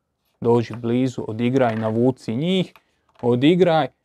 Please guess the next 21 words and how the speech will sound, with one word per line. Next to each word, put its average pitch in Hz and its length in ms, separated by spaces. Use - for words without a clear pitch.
nek 170 240
se - 180
on 135 160
spusti 127 500
tu, 147 360
odigraj 131 400
na 120 120
kratku 160 500
distancu 139 640
i 139 80
onda 139 200
odavde 123 540
igraš 113 340
gore. - 240
A - 140
Srbija 156 540
sa - 220
ovako 127 400
širokim 120 560
distancama 117 720
nije, 131 500